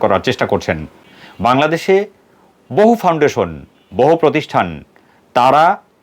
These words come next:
বিভিন্ন এজেন্ডা বাস্তবায়ন করতে চান। যারা ইসলামকে ধ্বংস করতে চান, এই বিষয়ে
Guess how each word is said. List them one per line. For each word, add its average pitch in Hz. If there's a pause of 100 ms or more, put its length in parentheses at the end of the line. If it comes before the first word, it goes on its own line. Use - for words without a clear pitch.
(140)
বিভিন্ন 135 (160)
এজেন্ডা 156
বাস্তবায়ন 143
করতে 135
চান। 95 (560)
যারা 139 (480)
ইসলামকে 240
ধ্বংস 160 (120)
করতে 123
চান, 95 (520)
এই 180
বিষয়ে 190